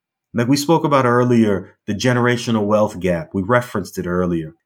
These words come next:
That's one of those things. If you're having those conversations early with children, they know how to combat it, and they'll do their part in closing it.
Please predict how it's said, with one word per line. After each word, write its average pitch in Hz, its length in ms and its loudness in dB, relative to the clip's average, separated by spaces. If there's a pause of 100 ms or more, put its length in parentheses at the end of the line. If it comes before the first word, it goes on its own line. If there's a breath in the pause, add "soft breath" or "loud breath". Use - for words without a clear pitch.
That's 180 300 -2
one 165 140 2
of 143 120 -2
those 135 220 2
things. 113 680 -4
If - 120 -6
you're 123 100 2
having 160 260 0
those 175 140 2
conversations 127 800 -2
early 127 260 2
with 120 180 0
children, 117 600 -2 (460)
they 120 160 2
know 160 200 4
how 139 240 0
to 131 60 2
combat 107 540 0
it, 85 160 -10 (640)
and 117 180 4
they'll 156 200 6
do 156 180 4
their 147 240 2
part 127 300 0
in 104 80 -2
closing 110 500 0
it. 78 140 -14